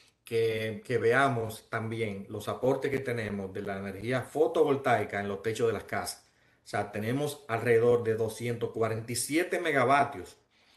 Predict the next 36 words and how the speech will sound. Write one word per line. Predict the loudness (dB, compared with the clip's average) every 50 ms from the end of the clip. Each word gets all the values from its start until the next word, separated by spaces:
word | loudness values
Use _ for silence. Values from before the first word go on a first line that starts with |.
| _ _
ya | -2 4 4 4 4 4 0
en | -4 -6
medición | -6 -6 -6 -8 -10 -8 -6 -4 -4 -4 -4 -4
neta. | -4 -4 -6 -6 -10 -14 -18 _ _ _ _ _ _ _ _ _ _ _
Como | -6 -4 -2 0
ven, | 0 0 0 0
desde | 0 0 0 0
el | 0 0
año | 0 0 0
dos | 0 0
mil | 0 2 2
once, | 2 2 0 -2 -2 -4 -6 -8 -12 _ _ _ _ _ _ _ _ _ -12
eh, | -8 -6 -6 -6 -6
de | -4 -6 -4
manera | -4 -4 -2 0 0 0 0 2 4
exponencial, | 4 4 4 2 0 0 0 0 0 0 -2 -2 0 2 2 2 2 2 -2 -6 -10 -16 -20 _ _ _
se | -8 -4 -2 -2
han | 0
ido | 0 2 2 2 2
incor-, | 0 -2 -4 -4 -6 -8 -8 -6
incorporando | -6 -4 -2 -2 -2 -2 0 0 0 0 0 -2 -2 -4 -4
más | -4 -2 -2 -2 -4 -4
de | -4 -4 -4
diez | -2 -4 -4 -4 -4 -2
mil | 0 0 0 0 0
clientes | -2 -4 -2 -2 0 -2 -2 -4 -4 -6 -8 -6
que | -6 -6 -6
tienen | -6 -4 -6 -4 -4 -4
medición | -4 -4 -4 -4 -4 -4 -4 -4
neta. | -6 -8 -8 -10 -8
Son | -6 -4 -4
doscientos | -2 -2 -4 -4 -4 -4 -2 -2
cuarenta | -2 -2 -2 -4 -6
y | -6
siete | -4 -4 -2 -2 -2
megavatios. | -4 -4 -4 -2 -2 -4 -4 -6 -10 -16